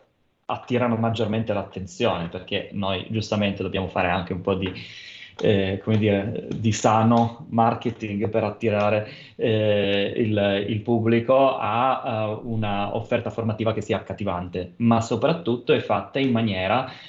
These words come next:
seria, rigorosa e, ehm, e l'esperienza pratica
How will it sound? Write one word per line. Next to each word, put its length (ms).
seria, 640
rigorosa 880
e, 500
ehm, 1120
e 280
l'esperienza 960
pratica 840